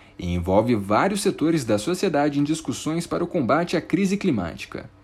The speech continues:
A cop trinta, em dois mil e vinte e cinco, será realizada no Brasil, em Belém, de dez a vinte e um de novembro.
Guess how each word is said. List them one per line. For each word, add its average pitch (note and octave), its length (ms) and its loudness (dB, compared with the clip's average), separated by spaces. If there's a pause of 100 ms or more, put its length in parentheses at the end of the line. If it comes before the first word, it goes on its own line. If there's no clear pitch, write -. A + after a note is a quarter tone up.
(460)
A - 120 -2
cop B2 240 4
trinta, D#3 520 2
em G3 200 2
dois G#2 200 2
mil A#2+ 140 0
e D3+ 60 4
vinte G3+ 140 0
e - 20 -8
cinco, D#3+ 340 0 (140)
será C#3+ 240 2
realizada C#3 520 4
no C#3+ 120 2
Brasil, D#3+ 420 4
em F#3+ 80 6
Belém, A2 380 4 (240)
de A#2+ 120 -4
dez F#3+ 460 2
a F3 140 2
vinte F3 460 -2
e G#3 40 0
um A3 100 -2
de G#3+ 120 -2
novembro. A2 560 -2